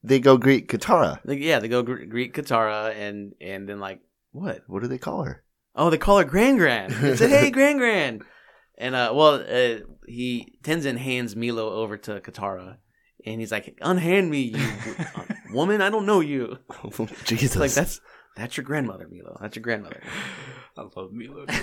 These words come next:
Speaker 2: <laughs> I love Milo too. I
Speaker 3: I
Speaker 2: don't know
Speaker 3: know,
Speaker 2: why
Speaker 3: I don't
Speaker 2: Ricky hates him so much.
Speaker 3: <laughs> Ricky's just, he hasn't even said anything about hitting Milo, and we're already like, "You suck for hitting you."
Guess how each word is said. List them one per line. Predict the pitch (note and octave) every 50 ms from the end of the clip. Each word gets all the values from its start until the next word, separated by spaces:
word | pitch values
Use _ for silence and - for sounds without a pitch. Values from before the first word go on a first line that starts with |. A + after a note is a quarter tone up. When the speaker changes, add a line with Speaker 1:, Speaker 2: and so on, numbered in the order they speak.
| - - - - G#3+
Speaker 2:
<laughs> | -
I | -
love | G3 A#3+ C4 C#4
Milo | C#4 C#4 C#4 C4+ C4+
too. | C4+ - C4+ B3+
I |
Speaker 3:
I | C4 A#3+ G3+ E3+ E3+
Speaker 2:
don't | F#3+
know | F#3+ F3+
Speaker 3:
know, | F3
Speaker 2:
why | D#3+ D3+ - -
Speaker 3:
I | E3+
don't | G3 A3 G#3
Speaker 2:
Ricky | F#3 E3+ G#3+
hates | G3+ F#3 F#3+ F3+
him | E3+
so | D3 C3+ C3+ A#2+
much. | A2 G#2+ G#2 G#3 F#3 - -
Speaker 3:
<laughs> | A3+ G#3+ A3 -
Ricky's | A3+ - - A3+ A3 - E3+ -
just, | - - D3+ - - - A#3+ C4 B3 A3 -
he | G3 G#3+
hasn't | G#3+ A#3 C4 C4
even | B3 A3
said | A3 - D3+ C3 B2+
anything | C#3+ D#3 D3+ E3+ E3+
about | D#3+ D#3+ D#3+ D#3+
hitting | E3+ E3 E3+ F3
Milo, | E3+ E3+ E3 D#3+ E3+ E3
and | D#3 C#3+
we're | C3 C3
already | B2+ C3+ C3+ C3+
like, | C3 A2+ A2 A#2 B2+
"You | F3+ F3
suck | - A2+ B2+ C3 D3 C3+ C3
for | C3+ B2 B2+ C#3
hitting | C#3 C3+ C3 D3 D3 D3 C#3+
you." | D3+ E3+ E3 C#3 G#3+ - - G#3+ - - - - - D4+ - C4 D#4 - - - - - -